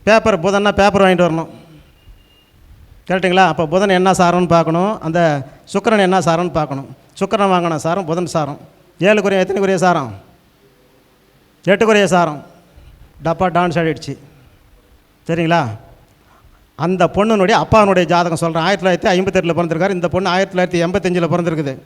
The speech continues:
அவங்க அப்பானுடைய ஜாதகங்க. லக்னம் வந்து மகர லக்னம். லக்னத்துக்கு உயிர் கொடுத்தவன் சூரியன்.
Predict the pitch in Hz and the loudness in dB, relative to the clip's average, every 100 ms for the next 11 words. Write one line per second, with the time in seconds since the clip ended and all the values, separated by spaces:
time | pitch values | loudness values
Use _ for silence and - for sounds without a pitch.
0 | _ _ _ _ - _ _ _ _ - | _ _ _ _ -20 _ _ _ _ -4
1 | 180 180 190 233 208 190 180 180 165 156 | -2 -2 -2 -2 0 -2 0 0 0 -4
2 | 156 185 - - - _ _ _ _ _ | -6 -10 -12 -20 -20 _ _ _ _ _
3 | _ _ _ 156 196 226 196 220 180 196 | _ _ _ -2 2 2 4 2 2 2
4 | 214 180 160 135 - - - - - 165 | 2 0 -2 -8 -16 -20 -20 -20 -4 -2
5 | 214 240 202 190 196 190 196 202 - 202 | 2 2 4 4 4 4 2 0 0 0
6 | 190 143 | 0 -2